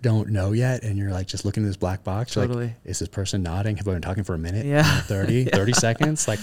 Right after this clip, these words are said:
Speaker 1: ah.
Speaker 2: Yeah.
Speaker 1: So, but you're so good at it. You
Speaker 2: Oh,
Speaker 1: are
Speaker 2: gosh, no.
Speaker 1: so
Speaker 2: I'm
Speaker 1: good at
Speaker 2: learning
Speaker 1: that. Like,
Speaker 2: every
Speaker 1: there's
Speaker 2: time.
Speaker 1: nobody really as good as you are as doing those things. I mean, so clear.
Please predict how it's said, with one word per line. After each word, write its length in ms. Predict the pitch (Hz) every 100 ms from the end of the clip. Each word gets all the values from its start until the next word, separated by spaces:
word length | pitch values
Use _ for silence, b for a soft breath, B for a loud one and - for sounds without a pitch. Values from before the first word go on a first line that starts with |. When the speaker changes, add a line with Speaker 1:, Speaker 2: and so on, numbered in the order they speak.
| -
Speaker 1:
ah. 380 | 156 190 190 170
Speaker 2:
Yeah. 320 | 143 135 123 113
Speaker 1:
So, 360 | 117 107 104
but 80 | 104
you're 120 | 156
so 160 | 196 202
good 160 | 143 123
at 160 | 98
it. 40 | 82 131
You 0 |
Speaker 2:
Oh, 300 | 165 170 170
Speaker 1:
are 100 | 147
Speaker 2:
gosh, 400 | 131 123 117 135
no. 160 | 127
Speaker 1:
so 340 | 127 170 170 165
Speaker 2:
I'm 80 |
Speaker 1:
good 220 | 143 123 90
at 60 | -
Speaker 2:
learning 280 | 139 135 123
Speaker 1:
that. 180 | 101
Like, 100 | 110
Speaker 2:
every 120 | 120 156
Speaker 1:
there's 140 | 147
Speaker 2:
time. 80 | 143
Speaker 1:
nobody 300 | 147 143 127
really 220 | 117 113
as 140 | 110
good 140 | 101 107
as 120 | 95
you 140 | 104
are 240 | 98 87 82 B B
as 180 | - 95
doing 280 | 85 92 98
those 160 | 104 -
things. 400 | 117 120 127 -
I 60 |
mean, 180 | 104 90
so 240 | 85 107 92
clear. 800 | - - 135 127 120 120 117